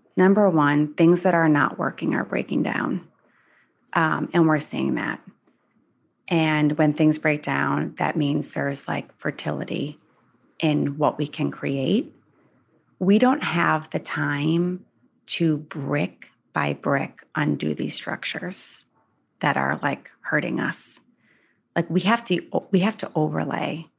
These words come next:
and we have to be focused on what we can create. Um, and I think for people to know that they have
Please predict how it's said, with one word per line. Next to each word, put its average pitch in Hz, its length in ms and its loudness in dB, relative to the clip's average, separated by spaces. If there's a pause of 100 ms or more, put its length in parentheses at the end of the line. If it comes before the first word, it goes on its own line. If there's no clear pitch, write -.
(140)
and 165 140 6
we 160 60 6
have 170 240 0
to 175 100 -4
be 175 160 0
focused 156 680 -4
on 156 100 0
what - 140 0
we 151 100 -2
can 151 340 -4
create. 208 580 -2 (800)
Um, 151 600 2 (840)
and 165 480 4 (2250)
I 175 180 4
think 196 260 2
for 196 160 0
people 190 360 -2
to 175 160 -2
know 165 200 4
that 160 180 0
they 165 120 0
have 151 240 -2